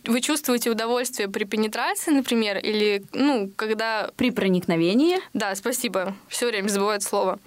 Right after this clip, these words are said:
Speaker 2: <laughs>
Speaker 1: То на самом деле стимулируется внутренняя часть клитора, которая как раз его ножки стоят вот рядом с вагиной, и поэтому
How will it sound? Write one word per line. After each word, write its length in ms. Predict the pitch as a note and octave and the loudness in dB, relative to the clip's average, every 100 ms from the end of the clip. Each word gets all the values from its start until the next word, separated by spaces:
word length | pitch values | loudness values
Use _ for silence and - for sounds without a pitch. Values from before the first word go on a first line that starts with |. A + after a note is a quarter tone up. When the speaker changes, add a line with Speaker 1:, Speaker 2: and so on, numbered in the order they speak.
| A#3 - C#4 C#4+ | -2 2 0 0
Speaker 2:
<laughs> 520 | C#4 G4+ A4+ D4 - | -2 0 0 -2 -4
Speaker 1:
То 300 | A3+ A#3 A3+ | -2 0 0
на 160 | A3 A3 | 0 -2
самом 260 | B3+ E4 | -2 2
деле 220 | C4+ C4 B3+ | 2 2 0
стимулируется 680 | - A3 A3 C#4+ B3+ A#3 | 0 0 0 -2 -2 0
внутренняя 560 | G#3+ A3+ B3+ B3 A3 G#3 | 0 0 2 2 2 0
часть 240 | A3 A3 | -2 -4
клитора, 440 | - A#3 A3+ G3 F#3+ | -2 0 0 -2 -4
которая 300 | G3 G#3 G3+ | -2 -4 -4
как 160 | G3+ | -4
раз 240 | G#3+ G3+ - | -4 -4 0
его 200 | G3 F#3 | 0 2
ножки 420 | G#3 F4+ F#4+ B3 | 2 0 0 -4
стоят 460 | A#3 G3+ G3+ C#4 - | -2 0 0 -2 -6
вот 280 | G3+ G3+ - | -6 -4 -4
рядом 400 | G#3 G#3+ A3+ A3+ | -4 -2 -2 -2
с 100 | G#3 | -2
вагиной, 420 | G3+ A3+ G#3 F#3 | 0 0 0 -2
и 100 | - | -4
поэтому 600 | F#3+ G3+ A#3+ C4 G#3+ | -4 -4 0 0 0